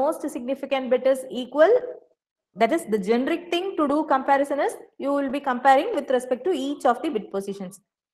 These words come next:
So first you compare the most significant bit and say whether A is greater than B, less than B, or equal to B. If it is equal, okay, you cannot give any result based on that. So you will go with the comparison with the next bit position.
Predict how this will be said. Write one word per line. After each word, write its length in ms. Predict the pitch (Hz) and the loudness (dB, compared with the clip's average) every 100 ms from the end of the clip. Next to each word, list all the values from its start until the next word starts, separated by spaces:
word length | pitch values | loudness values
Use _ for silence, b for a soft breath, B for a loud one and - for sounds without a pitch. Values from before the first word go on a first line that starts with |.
| _ - | _ 0
So 100 | 285 | 4
first 220 | 302 302 302 | 4 2 -2
you 80 | 294 | 0
compare 260 | 269 254 277 277 | 2 4 2 2
the 60 | 247 | 0
most 160 | 269 277 277 | -4 -4 -10
significant 440 | 247 269 269 254 254 | -6 -6 -4 -4 -2
bit 100 | 381 - 240 | -4 -2 -4
and 180 | 247 247 - | -4 -4 2
say 160 | 269 370 - - _ _ 247 | 4 4 -2 -16 _ _ 4
whether 220 | 254 285 269 233 | 6 6 4 2
A 20 | 240 269 | 2 0
is 80 | 233 | -2
greater 260 | 226 233 240 | 0 0 0
than 200 | 233 226 | -2 -2
B, 160 | 214 277 254 | -4 -4 -2
less 120 | 208 | -2
than 200 | 233 226 208 | -4 -4 -2
B, 120 | 262 | 2
or 160 | 233 226 | 2 2
equal 340 | 208 208 202 202 | -2 -2 -2 0
to 60 | 196 | -4
B. 160 | 190 - | -8 -10
If 140 | - 330 320 | -6 -4 0
it 80 | 302 | -2
is 80 | 254 262 | -2 -10
equal, 300 | 254 320 415 480 - - 226 | 0 4 6 4 -2 -2 -2
okay, 180 | 220 185 - _ | 0 -4 -6 _
you 80 | 254 254 | -6 2
cannot 360 | 254 262 262 220 | 4 4 2 -2
give 120 | 247 220 | -4 -4
any 340 | 226 240 233 - - _ _ _ - 220 | 0 0 0 -6 -20 _ _ _ -2 -2
result 340 | 220 269 214 | 2 -2 0
based 260 | 208 214 220 | -4 -2 -2
on 80 | 202 226 | 0 -2
that. 100 | 320 - _ _ | -4 -10 _ _
So 140 | 320 302 | 2 4
you 100 | 277 | 4
will 100 | 277 226 | 4 6
go 60 | 254 247 | 6 6
with 140 | 208 | 0
the 60 | 233 233 | -2 -2
comparison 500 | 214 226 226 240 220 | 0 -2 -2 -6 -4
with 120 | 196 | -2
the 120 | - - - _ 247 | -2 -2 -8 _ -2
next 220 | 247 247 277 | -2 -2 0
bit 140 | 208 202 | 0 -2
position. 380 | 185 196 - | -8 -8 -16